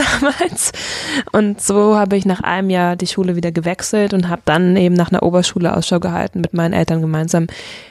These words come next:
die vielleicht ein paar Dinge anders macht, als ich sie auf dem Gymnasium erfahren habe. Und das war dann eben die Evangelische Schule Be-, äh, Berlin Zentrum, beziehungsweise E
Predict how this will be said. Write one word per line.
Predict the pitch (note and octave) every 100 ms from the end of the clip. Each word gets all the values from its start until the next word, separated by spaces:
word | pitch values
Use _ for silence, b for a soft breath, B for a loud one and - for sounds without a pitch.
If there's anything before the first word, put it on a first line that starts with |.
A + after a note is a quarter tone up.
| B B -
die | F#3
vielleicht | F3+ E3+ F3
ein | F#3+
paar | F#3 F#3+
Dinge | F3 E3+
anders | F3 F3
macht, | E3+ D#3+
als | D#3+ -
ich | E3
sie | - F3
auf | -
dem | E3+ F3+
Gymnasium | E3+ E3+ E3 E3+
erfahren | D#3+ D#3+ E3 F3
habe. | E3 E3
Und | F#3
das | F3 - -
war | E3+
dann | F3 D#3+
eben | E3+ E3+ F3
die | F3 F3 F3+ _ - -
Evangelische | - E3+ E3+ F#3 F#3
Schule | F#3+ F3+
Be-, | F3 E3+ -
äh, | E3+
Berlin | E3+ E3+ E3+
Zentrum, | - F#3+ G3
beziehungsweise | F3+ - F3+ - F3+ F3+ -
E | E3+